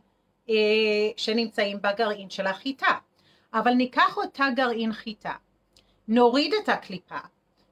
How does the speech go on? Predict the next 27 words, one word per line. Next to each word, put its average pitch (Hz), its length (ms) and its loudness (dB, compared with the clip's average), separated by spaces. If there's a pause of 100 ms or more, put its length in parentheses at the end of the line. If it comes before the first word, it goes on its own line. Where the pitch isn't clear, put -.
וניקח 294 960 2
את, 294 140 -2
רק 320 260 2
את 359 100 -8
החלק 233 440 -2
הפנימי, 180 680 -8
נלבין 208 520 0
אותו 196 480 -2 (300)
ונקטוש 240 920 0
אותו 185 420 -4 (280)
לאיזה 208 300 0 (120)
אבקה 208 640 0
מאוד, 403 580 -2
מאוד, 339 340 2
מאוד, 294 300 4
מאוד, 247 300 0
מאוד 220 340 0
דקה. 170 460 -6 (380)
בעצם 294 380 -2
מה 254 220 2
שנשאר 233 680 -2
לנו 269 360 2
מהחיטה 180 720 -2
הזאת 240 280 -2 (100)
זה 196 160 -2
רק 262 200 0
החלק 226 480 0